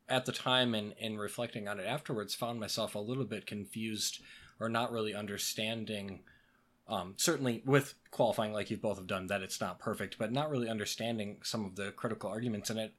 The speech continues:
got me thinking a little bit of how or whether people, certain people maybe, were actually even reading them,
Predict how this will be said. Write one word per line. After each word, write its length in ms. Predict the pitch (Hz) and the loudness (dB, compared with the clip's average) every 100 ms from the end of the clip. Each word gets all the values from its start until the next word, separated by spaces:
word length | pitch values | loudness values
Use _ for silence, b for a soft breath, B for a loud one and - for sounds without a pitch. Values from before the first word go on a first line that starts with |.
| - | -4
got 200 | 143 208 | -2 0
me 120 | 120 | -2
thinking 360 | - 120 117 107 | -2 -2 0 0
a 60 | |
little 240 | 98 131 139 | 0 0 0
bit 200 | 107 98 | -2 0
of 280 | 101 95 - b b b b b b | -2 -2 -8 b b b b b b
how 320 | - 123 117 | 4 6 6
or 220 | 110 104 | 4 0
whether 500 | 104 117 120 110 101 b b b _ - | 2 2 4 0 0 b b b _ -8
people, 540 | - 151 127 110 110 - _ _ _ - 135 | -2 4 6 6 2 -10 _ _ _ -14 -6
certain 360 | 139 - 180 120 | 2 4 4 2
people 240 | 110 101 | 0 0
maybe, 200 | 98 104 | 0 0
were 220 | 107 104 110 | 0 0 0
actually 340 | 120 - 104 | 0 -2 -4
even 300 | 101 98 95 | -4 -6 -4
reading 340 | 101 127 165 | -2 0 0
them, 280 | 165 175 175 | 0 -2 -2